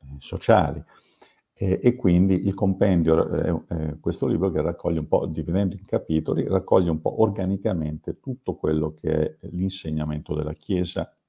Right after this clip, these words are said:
sulla società. Quindi al quattrocentottantanove nel, dice: "Nella rivelazione biblica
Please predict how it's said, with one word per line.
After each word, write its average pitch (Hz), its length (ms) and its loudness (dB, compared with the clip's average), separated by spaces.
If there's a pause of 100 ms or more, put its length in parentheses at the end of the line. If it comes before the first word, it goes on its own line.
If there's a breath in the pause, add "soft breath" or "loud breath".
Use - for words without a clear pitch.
(100)
sulla 87 300 -8
società. - 560 -12 (880 loud breath)
Quindi 92 640 0
al 131 160 4
quattrocentottantanove 101 1160 0
nel, 123 300 0
dice: 92 460 -6
"Nella 110 240 4
rivelazione 90 540 0
biblica 156 560 -2